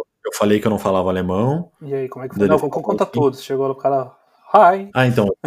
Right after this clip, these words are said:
Speaker 1: eu tava esperando ali com o Domingos, o cara chegar. Aí, novamente, pra, é,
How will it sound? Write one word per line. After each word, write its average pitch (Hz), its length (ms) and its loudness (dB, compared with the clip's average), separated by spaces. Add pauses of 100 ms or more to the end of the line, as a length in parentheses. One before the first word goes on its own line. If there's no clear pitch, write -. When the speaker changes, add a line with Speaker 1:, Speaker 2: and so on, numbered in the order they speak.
(360)
Speaker 1:
eu 107 140 -2
tava 117 160 4
esperando 123 460 2
ali 117 140 4
com 123 100 -2
o - 20 0
Domingos, 110 460 0
o 101 80 -2
cara 101 240 -4
chegar. 101 500 -2 (600)
Aí, 107 240 4
novamente, 110 840 2 (200)
pra, 95 300 -2
é, 85 420 -6